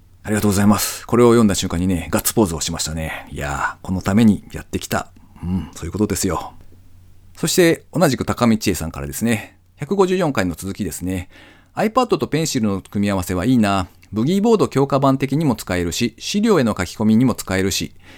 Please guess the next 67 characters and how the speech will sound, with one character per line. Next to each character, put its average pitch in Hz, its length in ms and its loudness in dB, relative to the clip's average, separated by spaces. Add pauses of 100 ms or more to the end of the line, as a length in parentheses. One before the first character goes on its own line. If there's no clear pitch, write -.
(320)
ピ 196 100 2
ー 226 40 4
シ 226 200 0
ー - 20 2
は、 123 280 4 (220)
う 110 80 -10
ち 185 140 -2
の 214 240 4 (200)
ワ 147 140 4
ン 220 100 8
ミ 233 120 4
ッ - 20 -20
ク - 100 -10
ス - 180 0
エ 147 40 -2
ス 190 140 -2
ス - 140 -2
リ 180 140 2
ー 123 40 6
は 101 60 4
そ 117 120 -4
こ 202 120 0
そ - 120 -2
こ 202 80 -2
精 208 200 4
度 123 120 2
が 107 100 4
い 107 60 4
い 104 40 2
も 98 100 0
の 95 80 0
の、 113 260 0
パ 208 160 2
ー - 20 6
ム 226 140 6
リ 202 100 2
ジ 208 100 4
ェ - 20 0
ク - 80 -10
シ - 80 -2
ョ 135 60 0
ン - 20 0
が 101 100 0
効 - 80 -14
か 104 140 -2
な 104 100 0
い 98 60 -2
の 85 100 -4
で、 82 280 -6
ペ 131 100 -2
ン 185 80 -2
タ 202 100 2
ブ 190 100 -4
使 - 140 -2
っ 190 60 -2
た 190 100 0
方 196 120 6
が 123 100 4
い 160 60 4
い - 20 2
か 147 140 2
な 143 260 4
と 113 100 0
い 101 80 4
う 92 80 2
印 82 240 -2
象。 80 300 -2